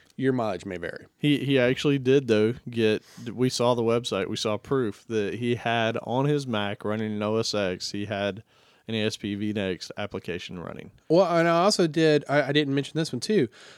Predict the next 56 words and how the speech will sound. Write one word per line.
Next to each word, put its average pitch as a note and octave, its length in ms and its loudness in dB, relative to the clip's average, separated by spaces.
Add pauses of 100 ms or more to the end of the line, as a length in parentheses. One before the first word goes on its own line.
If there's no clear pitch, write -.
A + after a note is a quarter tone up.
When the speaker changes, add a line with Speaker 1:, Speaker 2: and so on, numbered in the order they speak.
(180)
Speaker 1:
but, D3+ 320 4
or C#3 160 4
show E3 120 0
you C#3+ 100 4
this D3 180 0
one C3 240 -4
either, E3 220 2
but B2+ 160 0
I C3+ 160 -2
also E3 320 4
did, C3 500 0
uh, A2+ 320 -2
the A#2 120 -10
command E3+ 280 -2
line A2+ 120 -6
too, G#3 180 4
because, B2 300 2
like, B2 220 0
that F#3 140 6
was C3+ 140 2
the B2 40 -2
more, A#2+ 360 -2
that D#3+ 80 2
was D3+ 120 0
one C3 120 0
of A#2 80 -2
the G#2 40 -6
things A#2 180 -4
I A2+ 40 2
was G#2+ 80 -2
more A#2 160 -2
excited A#2+ 260 -2
about A2 200 -4
too, F#3+ 140 6
is, C#3+ 100 2
like, G#2+ 140 -6 (340)
from - 180 -6
a A2 40 -4
server F3+ 380 4
side A#2+ 280 -2
point B2 140 -4
of A2+ 40 -4
view, B2 100 -2
I - 20 -4
was A#2+ 60 -8
like, B2+ 160 -14
"Hey, - 140 -6
think B3+ 240 -8
about, G#3+ 160 -6
like, G#3 140 -4
the C3+ 100 -2
little, C#3 320 0
the, C#3+ 180 2 (540)
like, C#3 140 -2
how F#3+ 180 -2
many A3 380 0